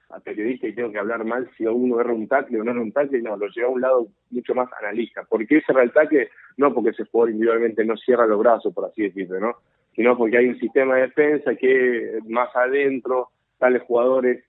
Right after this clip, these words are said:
eh, o, o los jugadores no estaban bien reposicionados, lo cual a ese jugador le, no le permitió llegar con, con buen timing para hacer el tackle. Bueno, entonces, eh, fue un, fue más de análisis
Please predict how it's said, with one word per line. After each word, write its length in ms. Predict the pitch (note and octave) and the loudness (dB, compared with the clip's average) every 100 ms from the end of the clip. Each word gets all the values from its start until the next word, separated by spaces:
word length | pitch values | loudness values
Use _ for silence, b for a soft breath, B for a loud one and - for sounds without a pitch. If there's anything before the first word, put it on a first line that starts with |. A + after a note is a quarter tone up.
| _ _ - | _ _ -8
eh, 420 | G#2+ G#2+ G#2 G#2 G#2 | -2 0 0 -4 -4
o, 340 | G#2+ A2 A2+ | -6 -6 -6
o 40 | |
los 140 | G#2 G2+ | -6 -6
jugadores 400 | A2 A#2 B2 A2+ | -4 -2 0 -2
no 140 | B2 | -4
estaban 720 | B2 B2 B2 A#2 A2 A2 A2 A2+ | -2 0 0 -2 -6 -6 -8 -2
bien 220 | B2+ B2 | 0 0
reposicionados, 760 | A2+ A2+ G#2+ - C3+ C#3+ B2+ | -2 -2 -8 -6 0 2 4
lo 160 | A2 G#2+ | 0 0
cual 180 | A#2 A#2 | -2 0
a 40 | |
ese 160 | A#2 _ | -4 _
jugador 340 | - A2+ B2 | -4 0 2
le, 160 | A#2 A2+ | 0 -4
no 120 | A#2+ | -4
le 100 | A2+ | -4
permitió 340 | G#2+ G#2+ G2 A#2+ | -6 -12 -8 -8
llegar 220 | A2 A#2 A2+ | -2 -4 -2
con, 240 | G#2+ G#2+ _ - | -8 -10 _ -6
con 180 | A2 | -2
buen 220 | A2+ A#2+ A#2 | 0 0 2
timing 320 | B2 A#2+ G#2 | 0 0 0
para 260 | G#2+ G#2+ - b b b - | 2 2 0 b b b -18
hacer 260 | - A#2 | -4 -2
el 180 | A2 G2 | 0 0
tackle. 320 | A#2+ B2 A#2+ | 2 2 2
Bueno, 220 | G#2+ G2+ - b b - | 0 -2 -6 b b -2
entonces, 340 | B2 B2+ - _ _ _ _ - | 0 0 -4 _ _ _ _ -2
eh, 280 | G#2 G#2 - | 0 0 0
fue 120 | C3 | 0
un, 320 | C#3 C3+ B2+ | 2 0 0
fue 120 | - C#3 | 2 2
más 180 | C#3 | 4
de 140 | C#3 C3+ | 4 4
análisis 680 | C3+ D#3 E3 E3+ - E3+ | 4 2 0 0 -4 -10